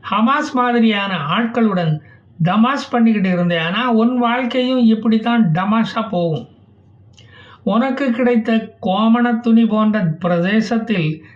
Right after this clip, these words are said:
நவதுவாரங்களையும் பொத்திக்கிட்டு இந்திய முஸ்லிம்கள் மாதிரி ஒழுங்கான வாழ்க்கையை வாழ்ந்து காட்டு முதல்ல. நீ இஸ்ரேல் நாட்டுக்குள்ள போய்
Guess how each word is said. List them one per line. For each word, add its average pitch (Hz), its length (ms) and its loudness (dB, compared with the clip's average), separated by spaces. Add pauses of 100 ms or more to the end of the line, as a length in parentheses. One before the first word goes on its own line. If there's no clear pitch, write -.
(140)
நவதுவாரங்களையும் 226 1300 0
பொத்திக்கிட்டு 185 680 -2 (300)
இந்திய 247 640 2
முஸ்லிம்கள் 220 680 2
மாதிரி 214 300 0
ஒழுங்கான 220 880 0
வாழ்க்கையை 208 540 -4
வாழ்ந்து 202 520 0
காட்டு 156 560 -4
முதல்ல. 147 340 -6 (1800)
நீ 220 140 4
இஸ்ரேல் 269 480 2
நாட்டுக்குள்ள 233 540 2
போய் 208 580 -2